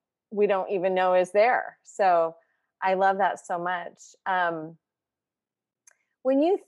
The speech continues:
think about the, the gifts, um, for you in your own life of, of grieving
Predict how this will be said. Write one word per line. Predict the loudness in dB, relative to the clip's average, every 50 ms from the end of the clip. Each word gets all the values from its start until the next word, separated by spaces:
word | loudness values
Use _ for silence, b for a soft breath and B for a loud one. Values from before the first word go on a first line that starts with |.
| _
think | -2 -2 -2 -2 -2 -2
about | -4 -2 0 0 0 2 2 0 0 0 0 -2 -4 -8 -12 _ _ _
the, | -6 -2 0 0 0 0 -2 -6 -8 -10 -12 _ _ -20 -6 -2
the | -2 -2 -2 -2
gifts, | -2 0 0 0 -2 -4 _ _ -20 -20 -20 -20 -20 -20 _ _ _ _
um, | -10 -8 -8 -8 -8 -10 -10 -12 -14 -18 -20 -20 _ _ _
for | _ -6
you | -6 -4 -4 -2 -2 0 0 0 -2 -2 -4 -6
in | -8 -10
your | -10 -12 -12 -10
own | -8 -8 -6 -6 -6 -8 -8 -10 -12 -16 _ _ _ _ _ _
life | -12 -8 -6 -6 -6 -6 -10 -14 -14 _
of, | -10 -10 -10 -10 -16 _ _ _
of | -10 -10 -10 -12 -18 -20 _ _ _ _ _ _ _ _ _ _ _ -20 -14
grieving | -8 -4 -4 -2 -2 -4 -4 -6 -6 -6 -8 -12 -18 -20 -20